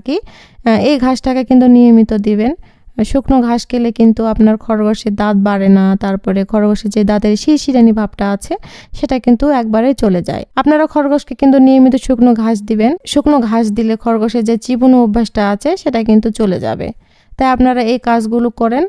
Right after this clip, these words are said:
আপনাদের খরগোশ কিন্তু আপনাদের ঘরের জিনিসপত্র কাটাকাটি বন্ধ করে দিবে। তো আর একটা কথা বলি, আমি যেহেতু ওদের ডালপালা দিতে বলেছি, তার মানে এই না যে আপনারা, আহ, সারাদিন ওদেরকে এই খেতে দিবেন, অর্থাৎ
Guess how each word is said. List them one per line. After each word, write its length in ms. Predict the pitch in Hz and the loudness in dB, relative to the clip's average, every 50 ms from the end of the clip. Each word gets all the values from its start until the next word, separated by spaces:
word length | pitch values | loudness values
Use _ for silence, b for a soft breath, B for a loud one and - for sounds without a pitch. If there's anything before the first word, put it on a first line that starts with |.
| - - - _ _ _ - | -6 -12 -20 _ _ _ -8
আপনাদের 360 | 302 - 220 214 214 208 214 | -2 0 0 0 2 0 -2
খরগোশ 460 | - - - 220 214 208 220 220 - | -6 -6 -6 -4 -4 -2 -4 -6 -6
কিন্তু 280 | - - 220 208 214 208 | -2 0 2 2 2 0
আপনাদের 400 | 202 - - 202 202 202 208 202 | -2 0 0 0 0 0 -2 -6
ঘরের 280 | 202 - 214 208 208 202 | -6 -6 -6 -4 -4 -2
জিনিসপত্র 680 | - 208 208 208 - - - 196 - _ - 262 339 453 B B B B B - | 0 2 2 2 2 -2 -6 -8 -6 _ -2 -2 -2 -2 B B B B B -6
কাটাকাটি 460 | 214 214 214 214 - 202 214 - 294 | -4 -2 -2 -2 -4 -4 -2 -2 0
বন্ধ 280 | 262 254 247 226 214 | 2 2 4 4 4
করে 280 | 226 202 196 185 165 156 | 2 0 -2 -4 -4 -4
দিবে। 300 | 147 - 147 131 92 - - - - | -6 -6 -6 -6 -8 -8 -10 -6 -4
তো 60 | 294 | -2
আর 120 | 285 285 | 0 0
একটা 200 | 302 302 - 339 311 | -2 -2 -2 -4 -2
কথা 260 | - 247 233 - 277 | -2 -2 0 0 0
বলি, 300 | 254 247 240 233 269 311 427 - _ | 0 0 0 0 -2 -4 -6 -6 _
আমি 260 | - 226 240 247 254 | 0 2 4 4 4
যেহেতু 340 | 220 262 269 269 262 226 269 262 | 4 4 2 2 2 2 2 0
ওদের 320 | 247 247 247 277 254 233 | 2 2 0 -2 -2 0
ডালপালা 480 | 226 240 233 233 233 - 240 240 247 240 | 0 0 0 0 0 0 0 0 0 0
দিতে 260 | 226 254 233 - 254 | 0 -2 -2 -2 -2
বলেছি, 460 | 226 233 240 240 233 220 - - 269 | 0 0 0 0 -2 -2 -2 -4 -2
তার 280 | 262 - - 262 240 233 | -2 0 0 2 2 4
মানে 220 | 226 226 220 226 226 | 4 4 4 4 4
এই 200 | 220 220 233 233 | 4 6 6 4
না 160 | 226 220 220 | 4 4 2
যে 140 | 214 - 220 | 0 0 -4
আপনারা, 400 | 208 208 - 202 208 202 202 202 | -4 0 0 2 2 2 0 -4
আহ, 480 | 196 - - - - - - - 214 | -6 -10 -16 -20 -20 -14 -6 -4 -4
সারাদিন 520 | 220 - 247 233 226 214 226 247 240 233 226 | -2 0 0 0 2 2 2 2 4 4 4
ওদেরকে 380 | 220 214 214 214 208 - 220 | 2 2 0 -4 -4 -2 0
এই 280 | 208 208 226 247 247 226 | 0 2 2 2 0 0
খেতে 300 | - - 220 202 - 190 | 0 -2 -4 -4 -4 -4
দিবেন, 380 | 185 190 202 196 196 196 202 202 | -4 -2 -2 -2 2 2 4 4
অর্থাৎ 360 | 202 196 202 - 202 196 | 2 2 0 -4 -4 -4